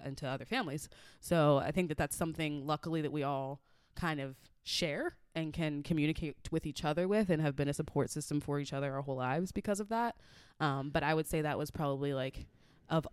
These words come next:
everything we're about to talk about, probably, like, the most raw thing, um, was just, like, trying to place myself in a world th-, where I felt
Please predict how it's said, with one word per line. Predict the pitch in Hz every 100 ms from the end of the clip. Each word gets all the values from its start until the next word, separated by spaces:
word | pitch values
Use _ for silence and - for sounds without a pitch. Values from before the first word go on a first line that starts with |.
| -
everything | 160 156 156 143
we're | 143
about | 147 139
to | -
talk | 151 139
about, | 143 135 135
probably, | 139 127 135
like, | 127 135
the | 139
most | 131 123
raw | 147 123
thing, | - 131 120 131 - - _ _ _ -
um, | 131 113 135
was | 147
just, | 135 135
like, | 82 85 - -
trying | - 147 135
to | 135 151 135 135 - - - -
place | - 143 143
myself | 160 151 147 170 - - - -
in | 156
a | 143
world | 131 147 151 170 185 - - - -
th-, | -
where | 165
I | 139 143
felt | - 135 131